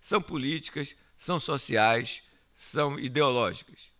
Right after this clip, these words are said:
Então, creio que o campo vai conformando-se no cruzamento dessas práticas." Não foi o Naumar que respondeu aqui, não, não vou identificar, mas não foi o Naumar. Esse não foi o Naumar. Esta pessoa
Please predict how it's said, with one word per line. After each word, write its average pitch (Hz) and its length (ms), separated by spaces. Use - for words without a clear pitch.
Então, 160 360
creio 175 520
que 170 160
o 151 80
campo 185 600
vai 131 600
conformando-se 160 1080
no - 140
cruzamento 131 760
dessas 117 360
práticas." - 360
Não 135 140
foi 156 200
o - 20
Naumar 104 460
que - 100
respondeu 104 520
aqui, - 140
não, - 140
não 113 140
vou - 100
identificar, - 720
mas 113 200
não 127 100
foi 113 240
o - 20
Naumar. 90 360
Esse - 260
não 107 140
foi - 160
o - 20
Naumar. - 300
Esta - 260
pessoa 139 680